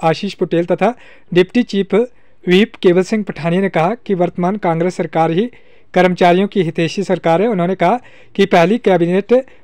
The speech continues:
बैठक में राज्य सरकार ने अपनी चुनावी गारंटी को पूरा करते हुए एक दशमलव छत्तीस लाख सरकारी कर्मचारियों के लिए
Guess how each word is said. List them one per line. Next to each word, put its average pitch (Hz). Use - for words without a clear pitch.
बैठक 180
में 196
राज्य 185
सरकार 170
ने 175
अपनी 170
चुनावी 160
गारंटी 165
को 208
पूरा 190
करते 185
हुए 185
एक 175
दशमलव 175
छत्तीस 180
लाख 175
सरकारी 160
कर्मचारियों 156
के 165
लिए 185